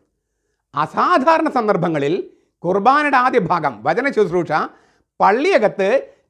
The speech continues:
ജനങ്ങളുടെ മധ്യത്തിൽ നിന്ന് ചൊല്ലുന്നത് ഉചിതമായിരിക്കും.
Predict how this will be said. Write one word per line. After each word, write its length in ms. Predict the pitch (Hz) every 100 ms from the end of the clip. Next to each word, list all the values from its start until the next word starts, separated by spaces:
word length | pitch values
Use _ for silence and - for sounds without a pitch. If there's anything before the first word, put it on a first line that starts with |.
| 147
ജനങ്ങളുടെ 520 | 196 220 285 339 320 254 214
മധ്യത്തിൽ 420 | 208 277 320 269
നിന്ന് 140 | 240 240 220
ചൊല്ലുന്നത് 380 | 208 240 240 262 185
ഉചിതമായിരിക്കും. 680 | 226 240 226 233 220 233